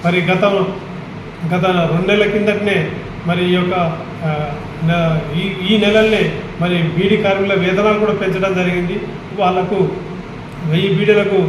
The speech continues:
రెండు వందల, అంటే పైసా తక్కువ రెండు వందల యాభై రూపాయలు వెయ్యి బీడీలకు చెల్లించాలని చెప్పి మరి ఒప్పందం కుదిరింది.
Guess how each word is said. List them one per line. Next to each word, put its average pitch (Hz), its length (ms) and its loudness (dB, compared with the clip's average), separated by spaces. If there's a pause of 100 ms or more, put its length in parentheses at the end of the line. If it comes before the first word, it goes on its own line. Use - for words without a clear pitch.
(320)
రెండు 180 200 0
వందల, 190 320 2 (360)
అంటే 156 240 -4
పైసా 180 280 0
తక్కువ 190 220 0
రెండు 180 200 0
వందల 180 220 0
యాభై 175 340 2
రూపాయలు 202 300 0
వెయ్యి 175 200 0
బీడీలకు 190 420 -2 (140)
చెల్లించాలని 170 600 -2
చెప్పి 170 240 -4 (400)
మరి 160 140 4
ఒప్పందం 175 440 2
కుదిరింది. 180 420 0